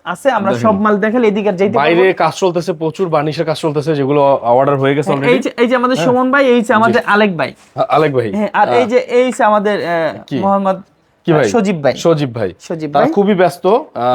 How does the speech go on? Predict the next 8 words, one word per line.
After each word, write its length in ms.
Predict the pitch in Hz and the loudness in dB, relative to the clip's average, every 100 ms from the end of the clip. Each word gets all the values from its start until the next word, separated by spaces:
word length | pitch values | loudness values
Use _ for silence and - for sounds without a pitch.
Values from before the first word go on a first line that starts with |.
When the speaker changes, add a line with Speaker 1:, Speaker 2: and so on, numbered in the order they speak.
| 123 | 0
Speaker 2:
বার্নিশের 320 | 127 151 151 | 0 -2 -2
কাজ 160 | 160 151 | 0 0
নিয়ে, 140 | 151 | 0
যেহেতু 180 | 151 147 | 0 0
ডেলিভারি 400 | 131 143 147 160 | 0 2 4 4
যাচ্ছে। 380 | 147 143 - 190 - | 2 0 0 -4 -4
Speaker 1:
জি। 140 | 156 135 _ _ - | -14 -16 _ _ -12
Speaker 2:
হ্যাঁ, 220 | 147 196 | -8 -8